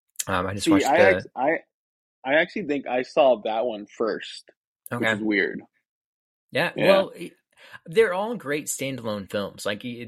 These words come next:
Speaker 1: they, they came out in order, but there's really not
Speaker 2: Mm-hmm, yeah.
Speaker 1: a set order to them. You don't have to watch any of 'em before the other. So that, that's what's kind of fun. Um,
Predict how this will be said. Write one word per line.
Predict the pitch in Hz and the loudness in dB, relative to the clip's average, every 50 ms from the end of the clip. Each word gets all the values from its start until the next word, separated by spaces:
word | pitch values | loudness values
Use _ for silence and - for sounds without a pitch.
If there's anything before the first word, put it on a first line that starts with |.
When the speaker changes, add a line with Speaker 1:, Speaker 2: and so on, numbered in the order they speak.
| 113 110 | -16 -2
Speaker 1:
they, | 117 127 123 120 120 120 117 113 | 0 2 4 4 4 2 -2 0
they | 104 123 120 127 123 | 0 0 0 0 -2
came | - - - 160 151 135 123 | -4 -6 -6 -6 -4 -4 -4
out | 117 120 120 123 113 107 | -2 0 0 -2 -2 -2
in | 113 110 110 107 | -6 -6 -6 -6
order, | 87 98 104 110 107 120 131 135 | -2 0 0 2 4 4 2 4
but | 110 107 104 101 101 | 2 2 0 0 0
there's | 107 110 110 104 | -4 -4 -4 -4
really | 117 131 147 147 127 110 | -6 -6 -4 -4 -4 -4
not | 98 95 95 95 95 98 98 110 - | -6 -6 -2 2 4 4 4 2 2
Speaker 2:
Mm-hmm, | - 131 | 0 0
yeah. | 117 107 | 0 0
Speaker 1:
a | 101 90 | 0 -2
set | - - - 95 92 90 87 90 | -6 -2 0 0 0 0 -2 -2
order | 90 92 92 92 90 | -4 -4 -4 -6 -8
to | - - | -8 -10
them. | 90 87 101 | -8 -8 -6
You | 110 107 | -4 -4
don't | 110 92 | -4 -4
have | 90 92 87 87 - - | -2 -2 -2 -2 -4 -6
to | - 92 | -6 -4
watch | 85 82 85 - - | -4 -4 -4 -4 -8
any | 76 85 87 | -8 -8 -6
of | 87 85 85 78 | -8 -6 -6 -8
'em | 78 80 | -8 -8
before | 82 - - - 85 82 | -10 -10 -8 -8 -8 -6
the | 87 82 | -6 -6
other. | 82 90 90 80 80 80 | -4 -4 -4 -4 -6 -6
So | - - 87 82 - _ - - - - _ _ | -4 -4 -4 -4 -6 _ -20 -20 -20 -20 _ _
that, | 113 110 107 - | 0 0 2 2
that's | 117 107 - - | 0 -2 -2 -6
what's | 104 - | -12 -8
kind | - 101 95 | -6 -6 -6
of | 90 | -6
fun. | - - 92 92 92 92 - _ _ _ _ _ _ _ _ _ | -6 -6 -6 -6 -6 -10 -16 _ _ _ _ _ _ _ _ _
Um, | - 104 101 98 95 95 95 95 95 95 | -2 0 0 2 0 -2 -2 -4 -8 -10